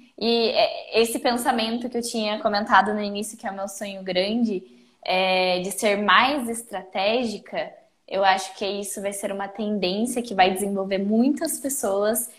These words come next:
e vai levar em lugares inesperados. Então, acho que é a tendência ir além do que você,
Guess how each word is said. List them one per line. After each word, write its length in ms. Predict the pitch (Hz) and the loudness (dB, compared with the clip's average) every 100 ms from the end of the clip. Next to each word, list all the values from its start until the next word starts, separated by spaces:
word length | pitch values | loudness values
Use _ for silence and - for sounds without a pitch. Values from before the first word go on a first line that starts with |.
| _ 180 | _ -4
e 100 | 196 | 4
vai 180 | 190 | 6
levar 560 | 208 208 196 180 196 202 | 6 4 6 6 6 2
em 160 | 202 208 | -4 -6
lugares 540 | 208 202 202 214 208 | -4 -4 -4 -4 -6
inesperados. 760 | 214 214 220 - 254 175 - - - _ _ _ _ - | -8 -8 -8 -2 2 2 0 -10 -16 _ _ _ _ -12
Então, 460 | 185 190 180 185 180 | -8 -2 -2 0 0
acho 240 | 185 214 | -2 -4
que 140 | - 214 | 0 0
é 80 | |
a 40 | 214 | 2
tendência 600 | 233 208 190 220 240 226 | 0 0 0 -2 0 2
ir 280 | 226 247 - - | 2 -2 -6 2
além 360 | 254 254 254 | 4 4 2
do 100 | 262 | -2
que 140 | 269 254 | -4 -6
você, 500 | 262 - 233 240 | -6 -2 -2 -2